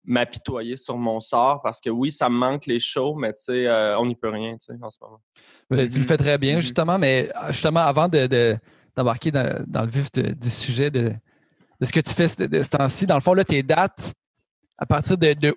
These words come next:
Speaker 2: où, finalement, parce que là, justement, tu disais l'angoisse, c'est, c'est que c'est incertain, mais là, mettons, t'as reporté, annulé jusqu'à où, puis où est-ce que
Speaker 1: En ce moment,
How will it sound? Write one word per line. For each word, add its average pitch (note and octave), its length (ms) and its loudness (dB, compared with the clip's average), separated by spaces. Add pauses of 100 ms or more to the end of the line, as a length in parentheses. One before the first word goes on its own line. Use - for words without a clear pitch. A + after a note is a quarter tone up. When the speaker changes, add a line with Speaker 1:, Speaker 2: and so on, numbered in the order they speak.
Speaker 2:
où, F#3+ 220 4
finalement, D3 300 2
parce E3 100 -4
que E3 80 -4
là, D#3+ 180 4
justement, D3 340 0
tu - 120 -6
disais E3 140 2
l'angoisse, C#3+ 480 2
c'est, A#2 240 -2 (580)
c'est C#3 140 -4
que - 40 -8
c'est D3 160 2
incertain, D#3 540 2
mais D3+ 120 2
là, D3+ 120 4
mettons, D#3+ 500 2 (260)
t'as C#3+ 100 4
reporté, D#3 580 2
annulé D3+ 480 4
jusqu'à C#3 500 0
où, F3+ 320 4
puis D3 180 0
où C3 160 2
est-ce D#3+ 200 0
que C#3 240 0 (760)
Speaker 1:
En F#3 200 2
ce D4 160 -6
moment, E3 480 2